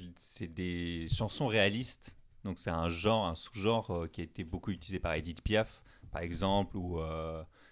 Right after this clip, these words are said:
qui repose pas mal sur, euh, sur des, des émotions très, très fortes,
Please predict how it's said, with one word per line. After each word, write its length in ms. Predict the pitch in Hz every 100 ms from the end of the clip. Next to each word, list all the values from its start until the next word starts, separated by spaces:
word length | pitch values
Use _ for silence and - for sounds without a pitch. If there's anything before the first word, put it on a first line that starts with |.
| _
qui 100 | -
repose 480 | 107 98 107 101 -
pas 200 | - 92
mal 300 | 110 113 110
sur, 260 | - - 87
euh, 320 | 85 85 82
sur 240 | - 90
des, 240 | 80 87 85
des 260 | 78 87 98
émotions 340 | 98 - 104
très, 260 | - - 117
très 200 | 120 101
fortes, 520 | - 135 - -